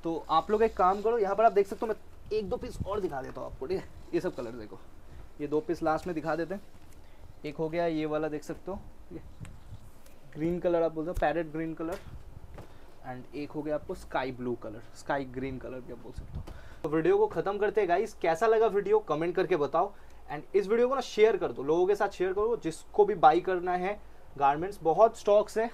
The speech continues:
आप एक बार आओ, आके check करो। And easy location है, ठीक है। ये वाला आप थोड़ा सा address एक बार repeat कर दीजिए, कहाँ पर होने वाला है address?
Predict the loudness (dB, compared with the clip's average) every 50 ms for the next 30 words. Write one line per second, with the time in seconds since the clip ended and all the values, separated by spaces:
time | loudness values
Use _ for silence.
0 | -4 -4 -2 -2 -2 0 2 2 2 2 2 2 4 4 4 2 0 -4 -4 -4
1 | -6 -6 -2 0 0 0 0 -2 -4 -10 -14 -16 -16 -16 -16 -14 -12 -12 -10 -6
2 | -6 -4 -2 0 2 2 2 2 0 -2 0 -2 -2 0 -2 -4 -4 -8 -6 -4
3 | -2 -2 -2 -2 -2 -4 -2 0 2 4 4 4 4 4 4 4 4 4 2 2
4 | 0 -2 0 0 0 2 4 6 4 4 4 4 2 2 0 0 -2 -4 -4 -2
5 | -2 -2 -2 -2 -4 -6 -4 -4 -6 -6 -4 -6 -6 -6 -6 -6 -6 -8 -8 -8
6 | -8 -8 -6 -6 -6 -6 -6 -6 -6 -6 -6 -4 -6 -6 -6 -8